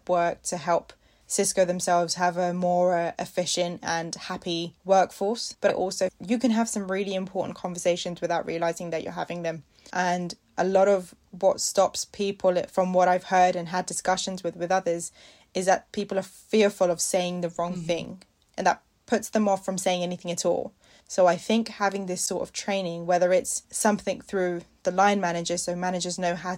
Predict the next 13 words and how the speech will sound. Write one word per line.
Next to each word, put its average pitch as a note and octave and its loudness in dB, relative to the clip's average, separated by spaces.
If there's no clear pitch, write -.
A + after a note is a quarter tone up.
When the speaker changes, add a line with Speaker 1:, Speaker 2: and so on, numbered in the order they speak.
Speaker 1:
to E3+ 2
confidently F3+ -4
help - 2
any F3 -2
of E3+ -2
their F3 6
direct F3+ 2
reports F3+ 0
if F#3 -2
a F#3+ -2
conversation F3 -2
arises, F3+ 0
'cause E3+ -6